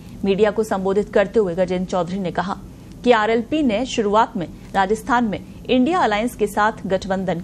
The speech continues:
किया था। हालांकि निर्वाचन क्षेत्र में कुछ कांग्रेस नेताओं ने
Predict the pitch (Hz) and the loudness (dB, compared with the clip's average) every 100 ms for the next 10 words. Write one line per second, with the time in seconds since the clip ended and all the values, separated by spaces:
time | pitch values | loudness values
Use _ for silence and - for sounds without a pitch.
0 | - 190 - 220 - - - - - 196 | -2 0 0 -4 -8 -12 -16 -8 0 2
1 | 202 208 220 254 208 196 190 226 220 247 | 2 0 0 2 2 2 2 0 0 0
2 | 240 247 190 - - - 320 - - 208 | 2 0 -4 -8 -16 -4 -4 -2 -2 0
3 | 208 247 240 202 202 220 254 185 | 2 0 2 -2 0 2 2 0